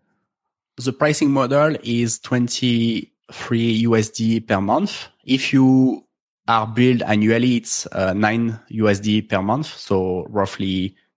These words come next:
one-time payment of one hundred eight, uh, U S D.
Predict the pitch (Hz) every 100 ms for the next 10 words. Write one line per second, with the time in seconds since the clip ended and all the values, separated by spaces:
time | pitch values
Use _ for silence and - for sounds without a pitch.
0 | _ - 107 107 110 101 101 101 104 101
1 | 98 - 101 95 95 98 92 90 - 87
2 | 87 - 92 87 - - - 104 110 -
3 | - - - - 92 104 90 90 160